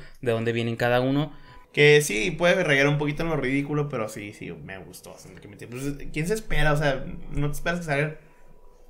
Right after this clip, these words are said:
Speaker 2: nazis diabólicos de la nada. Y creo que hasta suena como premisa acá del santo, ¿no? Los nazis
Speaker 1: No, sí, y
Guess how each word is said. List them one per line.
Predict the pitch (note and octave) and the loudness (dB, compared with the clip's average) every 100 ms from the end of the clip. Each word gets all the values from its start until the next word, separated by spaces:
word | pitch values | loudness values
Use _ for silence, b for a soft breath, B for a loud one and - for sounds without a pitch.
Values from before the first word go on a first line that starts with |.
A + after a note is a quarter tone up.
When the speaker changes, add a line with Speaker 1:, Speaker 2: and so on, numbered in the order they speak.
| - | -2
Speaker 2:
nazis | D3 D3+ D3 D3+ D#3 | 2 6 4 4 2
diabólicos | C#3+ C3 B2+ C3+ C3 C3 | 6 6 6 4 0 -2
de | B2 | -2
la | A#2 | -2
nada. | A2+ A#2+ C3 - | -2 0 -2 -2
Y | D3+ D#3 | -4 2
creo | G3 G#3 | 4 6
que | G#3 F3+ D#3+ D#3+ | 6 4 4 0
hasta | D#3 A#2 C#3 C#3 C#3+ | 2 2 2 -2 -4
suena | - D3+ D#3+ | -2 0 2
como | E3+ D#3 | 0 -2
premisa | C#3+ B2 B2 C#3+ | -2 -4 -4 -6
acá | C3 | -4
del | C3 C#3 | -4 -2
santo, | C3 G#2+ A2 | -4 -4 -6
¿no? | B2 C3+ | -8 -10
Los | B2 A2+ A2 G#2 F2+ | -10 -12 -10 -10 -6
nazis | G#2 - D3+ | -8 -6 2
Speaker 1:
No, | B3 A#3+ | 4 4
sí, | |
y | B3 | 4